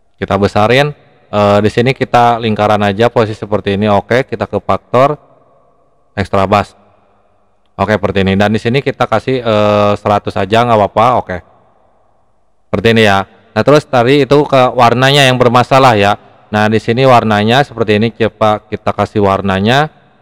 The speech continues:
eh, warna metal tadi itu ya, metal yang ini coba kita drag ke sini.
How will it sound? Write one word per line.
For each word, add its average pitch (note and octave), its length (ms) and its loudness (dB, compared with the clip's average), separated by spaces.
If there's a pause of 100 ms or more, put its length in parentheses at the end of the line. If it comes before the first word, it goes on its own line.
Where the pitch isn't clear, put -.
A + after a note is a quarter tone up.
(500)
eh, G2+ 200 0
warna G#2 280 2
metal B2 400 0
tadi G#2+ 160 2
itu F#2+ 160 -4
ya, G#2 120 0
metal A2 280 -2
yang G#2 120 0
ini G#2+ 120 -2
coba F#2 240 -4
kita F#2+ 240 -4
drag F#2 240 -4
ke F2+ 80 -18
sini. F2 240 -14